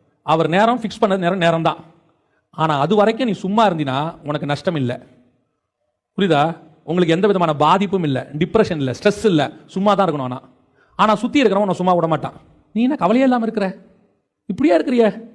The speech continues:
நீ என்ன சோம்பேறியா? ஏன் இப்படி இருக்க?" இல்லடா, எனக்கு ஒண்ணு வச்சிருக்கிறாரு, அது வரும். அது வர வரைக்கும் முருங்கை மரத்தை வச்சு பாருங்க, டக்குன்னு ஒரு ஆறு மாசத்துக்குள்ள முருங்கை வந்துரும்.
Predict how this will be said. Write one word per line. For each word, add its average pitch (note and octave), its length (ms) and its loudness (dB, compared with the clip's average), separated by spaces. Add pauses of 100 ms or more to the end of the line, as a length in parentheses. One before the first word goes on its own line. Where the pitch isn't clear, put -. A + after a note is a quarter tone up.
(400)
நீ A3+ 100 0
என்ன C4+ 120 2
சோம்பேறியா? A#3+ 540 2 (300)
ஏன் D#4 160 4
இப்படி B3 220 0
இருக்க?" A3+ 360 0
இல்லடா, G#3 300 2
எனக்கு A#3 360 -2
ஒண்ணு A3 40 -2
வச்சிருக்கிறாரு, G#3+ 600 -2 (520)
அது G3 280 0
வரும். A3+ 380 0 (520)
அது G#3+ 180 4
வர A3+ 160 4
வரைக்கும் C#4 340 0 (420)
முருங்கை C4+ 240 2
மரத்தை A#3 220 2
வச்சு G#3 140 0
பாருங்க, G3 400 0
டக்குன்னு A3+ 340 -2
ஒரு F#3+ 120 0
ஆறு F#3 200 0
மாசத்துக்குள்ள G3+ 300 0
முருங்கை F3+ 260 -2
வந்துரும். D3 280 -4